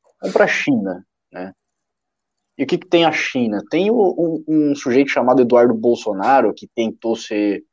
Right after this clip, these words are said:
é, embaixador, que fica tretando com a China, né? A China é a única que conseguiu passar por cima nessa, nessa pandemia aí.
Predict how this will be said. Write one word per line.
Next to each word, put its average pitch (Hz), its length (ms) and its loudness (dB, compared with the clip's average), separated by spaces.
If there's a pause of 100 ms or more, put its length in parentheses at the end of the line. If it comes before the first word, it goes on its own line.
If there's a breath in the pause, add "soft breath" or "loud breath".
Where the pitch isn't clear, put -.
(540)
é, 101 240 -2
embaixador, 107 760 2 (720)
que 165 120 -8
fica 170 280 2
tretando 165 420 2
com 160 100 2
a 160 60 6
China, 113 400 -4 (540)
né? 92 200 -16 (380 soft breath)
A 110 80 -4
China 185 260 -2
é 190 40 4
a 175 80 6
única 165 640 4 (420)
que 123 100 -14
conseguiu 131 760 -4 (840 loud breath)
passar 135 260 2
por 139 160 2
cima 131 340 -4
nessa, 120 680 2
nessa 113 240 -6
pandemia 117 560 -2
aí. 95 240 -2